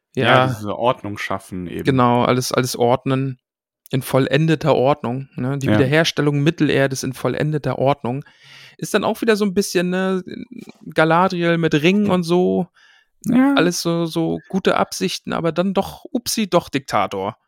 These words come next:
Speaker 1: Ja.
Speaker 2: Weißt, so, ja.
Speaker 1: <laughs> Ja, und dann reden die beide auch ein bisschen über die Orks. Und da treffen ja im Grunde zwei Philosophien aufeinander.
Speaker 2: Mhm.
Speaker 1: Und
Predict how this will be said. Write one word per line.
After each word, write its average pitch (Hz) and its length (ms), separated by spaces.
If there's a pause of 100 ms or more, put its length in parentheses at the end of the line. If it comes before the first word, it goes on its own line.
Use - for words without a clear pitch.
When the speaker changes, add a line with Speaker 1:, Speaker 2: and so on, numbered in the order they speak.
(120)
Speaker 1:
Ja. 120 220
Speaker 2:
Weißt, - 180
so, 131 180 (120)
ja. 139 260 (540)
Speaker 1:
<laughs> - 580
Ja, 156 100
und 135 100
dann 131 120
reden 170 220
die 165 60
beide 156 320
auch 151 140
ein 147 80
bisschen 147 220
über 139 160
die 135 160
Orks. 87 440
Und 117 220
da 123 400 (240)
treffen 131 640
ja 135 140
im 127 140
Grunde 151 320
zwei 127 420
Philosophien 123 680
aufeinander. 87 800 (280)
Speaker 2:
Mhm. 170 500 (400)
Speaker 1:
Und 120 520